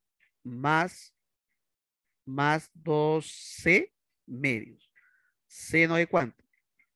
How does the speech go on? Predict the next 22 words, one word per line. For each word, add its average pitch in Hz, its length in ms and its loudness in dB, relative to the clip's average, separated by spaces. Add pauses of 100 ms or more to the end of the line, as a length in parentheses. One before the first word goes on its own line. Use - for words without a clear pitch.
(400)
Seno 143 440 -6
de 165 320 -4 (440)
dos 147 380 0
C - 460 0 (400)
más 120 400 -6
dos 156 340 -4
A 180 240 0 (320)
medios. 120 680 -8 (600)
¿Verdad? 156 280 0 (1040)
Pero, 220 340 8
pero, 165 220 2
pero, 175 180 0
chicos, 185 560 -6
eh, 147 440 -6
esa 151 260 0
operación 143 500 -2
ustedes 139 260 -8
lo 143 100 -8
pueden 131 180 -6
hacer 117 200 -6
rápidamente 123 580 -4
su, - 300 -14